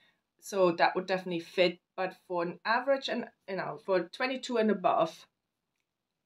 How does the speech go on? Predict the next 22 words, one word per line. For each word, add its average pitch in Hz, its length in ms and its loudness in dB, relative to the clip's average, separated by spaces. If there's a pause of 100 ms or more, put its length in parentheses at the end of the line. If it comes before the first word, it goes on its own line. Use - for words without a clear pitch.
(260)
I, 220 340 6
I 220 140 12
would 233 160 4
proceed 208 380 -4
with 185 160 -6
caution. 165 600 -4 (1300)
Um, 180 340 2 (260)
just 311 220 -6
simply 277 300 2
because 233 480 2
I 233 140 12
have 233 340 8
no 247 560 8 (320)
gapping 220 380 2
at 202 180 0
the - 60 -6
back, 202 300 4
so 214 120 -4
there's 214 240 2
no 220 580 8
leeway. 220 800 2 (1080)
And 202 400 -4